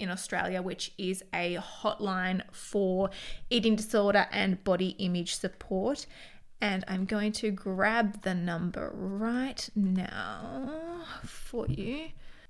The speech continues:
So the number for Butterfly Foundation is eighteen hundred three three four six seven three, and that is a twenty-four hour hotline in Australia. So please,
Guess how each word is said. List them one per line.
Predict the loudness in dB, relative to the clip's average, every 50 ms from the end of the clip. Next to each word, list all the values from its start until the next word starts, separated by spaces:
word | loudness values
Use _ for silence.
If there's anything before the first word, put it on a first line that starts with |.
| -16 -12
So | -8 -2 2 2 4 4
the | 6 6
number | 6 6 6 6 4
for | 4 2 2
Butterfly | 4 2 2 2 0 0 0
Foundation | 0 -2 -2 -2 -2 -2 -4 -2 -4 -4 -4 -4 -2
is | 0 0 0 0 -2 -4 -2
eighteen | -2 0 0 2 2 2 4 4 4
hundred | 4 2 0 0 2 0 0 0 0 0 -2 -2 -4 -6 -4 0 0 0 0 0
three | 2 4 6 6 6 4
three | 2 2 2 4 2
four | 2 4 4 4 6 6 4 2 0 -2 -8 -20 -20 -18
six | -14 -12 -10 -6 -4 -4 -4 -4 -6 -10 -10 -10 -10 -12 -18 -20 -20 -20
seven | -18 -6 0 2 2 2 4 2 2 0 -2 -4 -10 -12
three, | -10 -8 -6 -4 -2 -2 0 0 -2 -2 -4 -2 0
and | 2 4 6 6
that | 6 4 4 4
is | 2 2 2 2 0
a | -4 2
twenty-four | 6 8 8 8 6 2 -2 0
hour | 0 0 0
hotline | 0 -2 -4 -6 -4 -2 0 0 0 0
in | 0 -2 -2 0
Australia. | 0 -2 0 0 2 2 0 0
So | -2 -4 -4
please, | -4 0 4 4 4 4 4 0